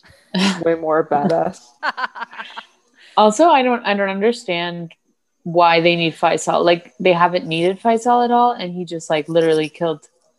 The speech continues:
Speaker 3: Zeynep. And I, I just thought that Hakan was gonna kill him in the cistern or, like, take advantage of one of those moments and just kill him, 'cause, like, why not?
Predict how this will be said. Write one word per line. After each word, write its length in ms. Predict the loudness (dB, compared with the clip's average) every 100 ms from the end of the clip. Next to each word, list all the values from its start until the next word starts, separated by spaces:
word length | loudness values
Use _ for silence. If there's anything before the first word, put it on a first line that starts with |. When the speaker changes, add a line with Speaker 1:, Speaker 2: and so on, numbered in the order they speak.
| -8
Speaker 3:
Zeynep. 460 | -4 -4 -4 -8 -10 _ _ _ _ _ _ _ _ _ _
And 320 | -2 0 -2 -8 -16 _ _ _ _ _ _
I, 140 | -10 -6 0
I 120 | 2
just 220 | 2 2
thought 280 | 2 2 2
that 280 | 0 0 _ _
Hakan 340 | -8 -6 -4 -6
was 160 | -6
gonna 180 | -6 -6
kill 240 | -6 -6 -4
him 160 | -6
in 80 | -8
the 80 | -10
cistern 500 | -6 -6 -4 -4 -4
or, 140 | -2
like, 220 | -2 -2
take 160 | -4 -4
advantage 420 | -2 -2 -2 -2
of 80 | -2
one 140 | -2
of 100 | -2
those 180 | -4 -2
moments 320 | 0 0 -2
and 100 | -4
just 200 | -6 -8 -2
kill 160 | 0
him, 180 | 0 -4
'cause, 220 | -10 -6
like, 200 | -4 -2
why 160 | -2 -2
not? 320 | -2 -4 -6